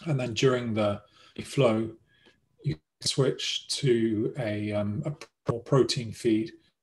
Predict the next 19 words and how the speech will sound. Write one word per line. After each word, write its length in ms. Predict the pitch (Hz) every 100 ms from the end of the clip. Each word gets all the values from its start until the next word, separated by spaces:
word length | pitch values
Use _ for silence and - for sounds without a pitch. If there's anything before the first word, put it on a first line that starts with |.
| _ -
And 80 | 110
again, 460 | 127 113 107 139 -
our, 260 | 143 120 120
ours, 560 | 131 113 113 101 - - -
the, 160 | 143 120
the 140 | 113
appropriate 460 | 110 127 123 123 131
one 160 | 110
of 60 | 104
ours 260 | 110 107 -
to 120 | 135
use 200 | 110 113
at 60 |
that 120 | 131 135
time 240 | 123 113
would 120 | 107
be 120 | 120
Vitafeed 480 | 104 113 - 123 107
Nutri, 500 | 123 147 - 143 143